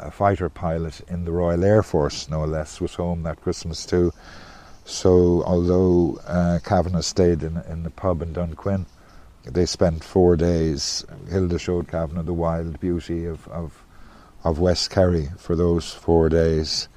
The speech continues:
And Kavanagh said to her, "God lives here somewhere, Hilda. Let's look for him."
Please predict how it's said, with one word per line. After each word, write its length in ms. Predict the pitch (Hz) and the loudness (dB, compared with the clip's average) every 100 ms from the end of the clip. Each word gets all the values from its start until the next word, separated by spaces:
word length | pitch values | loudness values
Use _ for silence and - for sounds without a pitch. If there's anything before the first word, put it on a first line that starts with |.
| - - - | -20 -20 -20
And 140 | - - | -16 -2
Kavanagh 340 | 92 82 87 | 2 2 0
said 280 | - 90 78 | 0 0 0
to 140 | 87 | 2
her, 200 | 82 80 - - - - - | 4 2 -4 -18 -20 -20 -6
"God 300 | - 90 87 | 2 4 4
lives 320 | 76 85 - | 0 -4 -4
here 340 | - 78 73 78 | -6 -4 -6 -10
somewhere, 420 | - 73 69 71 | -10 -8 -6 -4
Hilda. 400 | 76 76 71 71 - - - - - - - - | -2 -2 -2 -6 -10 -20 -20 -20 -20 -20 -20 -8
Let's 280 | 85 92 - | -2 0 2
look 220 | 92 82 | 0 0
for 160 | - 69 | -6 -10
him." 160 | 69 | -10